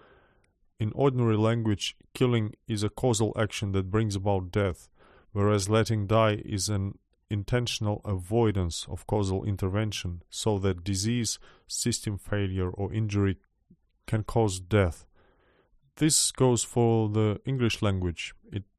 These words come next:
is somewhat different, uh, for example, in Russian, but still, the meanings of these words are far from being clear. Killing extends to animal and planet life. Neither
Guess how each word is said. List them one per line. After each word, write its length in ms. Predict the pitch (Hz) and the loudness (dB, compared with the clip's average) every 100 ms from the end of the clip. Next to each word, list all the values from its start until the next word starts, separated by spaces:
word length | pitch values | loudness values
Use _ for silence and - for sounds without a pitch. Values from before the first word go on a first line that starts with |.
| - | 0
is 160 | 139 | 0
somewhat 440 | - - 127 123 104 | 2 0 4 2 2
different, 500 | 120 - 113 104 95 - | -2 0 -2 0 -4 -6
uh, 220 | 107 98 92 - | 0 0 0 -2
for 160 | 107 | -4
example, 400 | 101 104 98 104 | 0 0 0 -2
in 120 | 101 | -2
Russian, 420 | 104 107 - 82 80 _ - | 0 0 -2 -6 -8 _ -10
but 120 | 98 | -6
still, 460 | - - 117 98 - - - _ _ | -4 2 2 2 -6 -20 -20 _ _
the 80 | - | -4
meanings 480 | 104 123 127 104 - | 2 2 4 0 0
of 120 | 98 | -2
these 220 | 104 95 | 0 -2
words 380 | 101 104 104 - | 0 0 0 -4
are 300 | - 95 95 - - | -2 0 0 -2 -14
far 260 | - 101 | -2 -2
from 220 | - 98 | 0 -4
being 220 | 95 95 92 | 0 -2 -2
clear. 400 | 107 104 85 80 _ _ _ _ _ _ _ | 0 0 -2 -6 _ _ _ _ _ _ _
Killing 460 | 165 151 120 92 - _ _ _ - | 2 4 2 0 -8 _ _ _ -14
extends 540 | - - 131 123 117 | -8 -2 2 2 0
to 140 | - - | -2 0
animal 420 | 120 120 107 101 | 2 2 2 2
and 200 | 98 - | 0 -2
planet 360 | 117 113 98 - | 0 2 0 -2
life. 420 | 98 85 73 - - _ _ _ _ _ - | -2 -2 -4 -18 -20 _ _ _ _ _ -8
Neither 500 | 104 127 120 120 110 | 2 4 6 6 4